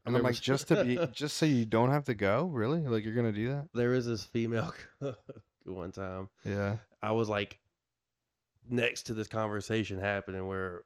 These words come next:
Speaker 2: my buddy was either talking to her about deployment or
Speaker 1: Yeah.
Speaker 2: mentioned, like, "Oh, you coming to, you kinda coming a bad time, about to deploy." And she's like, "What?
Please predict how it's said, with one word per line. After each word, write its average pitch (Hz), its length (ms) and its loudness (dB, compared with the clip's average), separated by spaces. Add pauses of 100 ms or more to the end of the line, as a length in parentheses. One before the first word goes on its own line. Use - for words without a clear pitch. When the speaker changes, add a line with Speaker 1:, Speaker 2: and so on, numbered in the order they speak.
(140)
Speaker 2:
my 104 140 0
buddy 104 540 -4 (580)
was 98 120 -10
either 87 200 -12
talking 131 400 -4
to 123 140 0
her 123 400 0
about 113 380 -4 (520)
deployment 123 800 -2
or 110 120 0
Speaker 1:
Yeah. 104 120 8
Speaker 2:
mentioned, 110 380 2
like, 113 180 0
"Oh, 147 200 4
you 117 140 -2
coming 143 200 -2
to, 110 60 -4
you - 720 -20
kinda 147 180 2
coming 135 200 0
a 110 40 0
bad 127 260 0
time, 151 260 0
about 143 200 0
to 135 80 -2
deploy." 127 580 0
And 107 100 -10
she's 120 120 -12
like, 95 140 -6
"What? 190 320 6